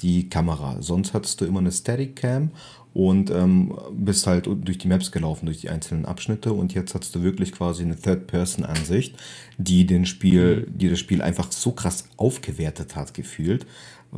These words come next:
Speaker 1: Es hat wirklich
Speaker 2: Das konnte man, glaub ich, sogar anpassen, ne? Das konntest du dir aussuchen, wie du es haben
Speaker 1: Yes,
Speaker 2: möchtest.
Speaker 1: konntest entweder oder alte Ansicht oder die Third-Person-Ansicht.
Speaker 2: Mhm.
Speaker 1: Und, äh, das hat das Spiel so krass aufgewertet, meiner Meinung nach.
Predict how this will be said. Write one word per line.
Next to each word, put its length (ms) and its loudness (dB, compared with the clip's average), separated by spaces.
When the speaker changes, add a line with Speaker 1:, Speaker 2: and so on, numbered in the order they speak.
Speaker 1:
Es 140 -4
hat 140 0
wirklich 260 2
Speaker 2:
Das 80 -8
konnte 120 -2
man, 120 -2
glaub 120 -4
ich, 60 -6
sogar 240 0
anpassen, 500 -2
ne? 120 0
Das 160 -6
konntest 240 -6
du 20 -6
dir 80 -6
aussuchen, 420 -4
wie 40 -8
du 80 -8
es 160 -10
haben 120 -2
Speaker 1:
Yes, 160 8
Speaker 2:
möchtest. 120 -2
Speaker 1:
konntest 240 -2
entweder 420 -2
oder 260 0
alte 280 -2
Ansicht 420 0
oder 180 -4
die 320 -4
Third-Person-Ansicht. 1000 -4
Speaker 2:
Mhm. 500 -10
Speaker 1:
Und, 320 0
äh, 60 -2
das 260 -2
hat 80 -4
das 100 -2
Spiel 280 0
so 100 -6
krass 320 -4
aufgewertet, 600 -4
meiner 180 -2
Meinung 320 -4
nach. 260 -4